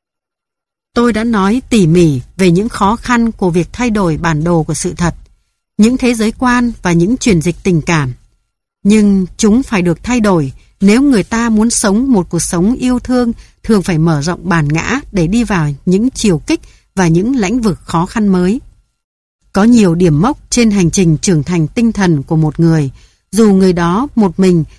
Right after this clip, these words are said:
hay được hướng dẫn bởi một nhà tâm bệnh học. Những lúc ấy,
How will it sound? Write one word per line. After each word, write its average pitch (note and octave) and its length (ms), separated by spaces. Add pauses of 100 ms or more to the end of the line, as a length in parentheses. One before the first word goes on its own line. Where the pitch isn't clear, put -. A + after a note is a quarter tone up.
(100)
hay C4+ 180
được G#3 260
hướng G#3 240
dẫn A#3 340
bởi F3+ 200
một D#3 280
nhà E3+ 220
tâm A3 240
bệnh E3+ 140
học. D#3 220 (1200)
Những G#3+ 260
lúc D#4+ 180
ấy, G3+ 340